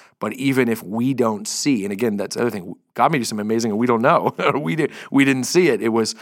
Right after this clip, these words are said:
you know, in someone else's life, in someone other place, but also God has done something amazing, and we go to, to gather and to celebrate it.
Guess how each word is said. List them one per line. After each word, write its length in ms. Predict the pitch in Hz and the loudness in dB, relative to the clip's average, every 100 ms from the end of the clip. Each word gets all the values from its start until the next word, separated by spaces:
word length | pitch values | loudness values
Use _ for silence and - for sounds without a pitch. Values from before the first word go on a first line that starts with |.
| - - | -20 -10
you 80 | 139 | 0
know, 80 | 127 | 2
in 80 | 117 | 2
someone 240 | - 123 120 | 0 2 2
else's 300 | 123 117 110 | 2 0 2
life, 320 | 113 120 110 | 2 2 -2
in 80 | 104 | -4
someone 300 | 120 110 104 | -2 -2 -2
other 400 | 107 110 107 - | -2 -2 -2 -4
place, 300 | - 120 - | -4 -4 -2
but 140 | 113 | -2
also 420 | 104 131 - 113 98 | 4 2 2 -2 -4
God 300 | 107 104 98 | -4 -4 -4
has 440 | - - 95 92 | -6 -8 -6 -8
done 240 | - 90 92 | -14 -16 -12
something 400 | - - - - | -12 -12 -14 -12
amazing, 520 | - - - - - - - - | -12 -10 -10 -10 -12 -16 -20 -10
and 140 | 101 | -4
we 100 | 101 | -4
go 340 | 90 92 92 92 | -4 -6 -6 -8
to, 240 | - 92 - | -10 -12 -10
to 120 | 95 | -12
gather 500 | 87 90 85 87 90 | -6 -4 -4 -6 -10
and 200 | - 92 | -12 -12
to 60 | - | -8
celebrate 600 | - - 107 101 101 - | -6 -4 -6 -6 -8 -8
it. 100 | 107 | -8